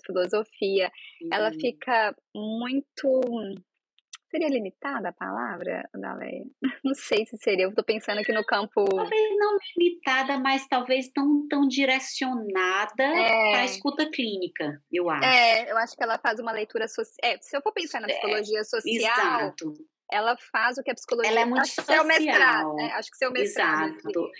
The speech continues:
Speaker 1: psicologia social vai, vai fazer essa, essa interlocução, né, com a
Speaker 2: Exato,
Speaker 1: psicologia
Speaker 2: exato.
Speaker 1: intercultural.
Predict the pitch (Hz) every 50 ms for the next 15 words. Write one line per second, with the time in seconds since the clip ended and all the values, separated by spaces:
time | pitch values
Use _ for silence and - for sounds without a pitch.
0 | - - - - _ - 214 214 202 202 202 190 190 - 190 - - - 196 196
1 | 196 202 202 - - - 196 202 - - 214 208 208 196 202 - - 208 185 -
2 | - - 185 - - 190 180 180 - - 202 196 _ - - 185 - - _ -
3 | - - - - - - - - - 170 170 170 165 170 180 202 - - 147 -
4 | - - - - 208 190 196 190 185 202 190 180 - 190 160 147 139 - 143 -
5 | 190 185 - 160 160 -